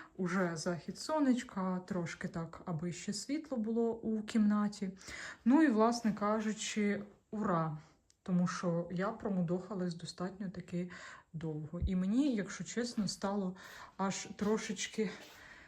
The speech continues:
сумно, як ви зрозуміли, <laughs> а, із, е, зрозумілих причин. Головне, за що я зараз переживаю: Луня, це кішка, вона вже сюди прийшла.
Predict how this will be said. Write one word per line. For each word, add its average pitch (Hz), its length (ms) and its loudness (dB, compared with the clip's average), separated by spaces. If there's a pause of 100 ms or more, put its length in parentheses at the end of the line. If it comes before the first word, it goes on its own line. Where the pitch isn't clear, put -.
(180)
сумно, 175 600 4
як 175 220 2
ви 180 100 2
зрозуміли, 214 720 4 (640)
<laughs> - 680 -14
а, 190 320 0
із, 202 460 2
е, 180 380 2 (160)
зрозумілих 220 840 4 (160)
причин. 170 560 -4 (520)
Головне, 214 640 8
за 185 160 -2
що 233 180 0
я 240 60 2
зараз 208 260 2
переживаю: 185 640 -2
Луня, 196 460 2 (180)
це - 140 -4
кішка, 170 480 -2 (140)
вона 185 260 6
вже 262 180 4
сюди 190 280 0
прийшла. 190 540 0